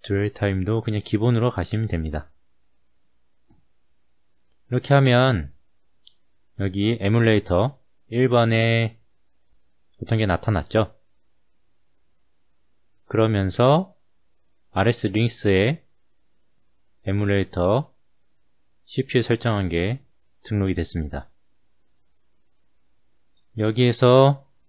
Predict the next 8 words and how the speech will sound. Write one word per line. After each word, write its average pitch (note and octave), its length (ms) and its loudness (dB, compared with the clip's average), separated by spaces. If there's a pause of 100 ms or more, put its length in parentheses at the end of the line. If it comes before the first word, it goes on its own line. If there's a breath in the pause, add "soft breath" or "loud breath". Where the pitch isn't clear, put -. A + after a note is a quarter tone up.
(1400)
인풋, B2 340 -2
아웃풋 A2+ 560 2
시뮬레이터를 A2 680 -2
한번 G2 160 -2
넣어볼게요. F2 680 -2 (1700)
가상 G#2+ 500 0
아이오 G2+ 300 0
카드이죠. F#2+ 580 -4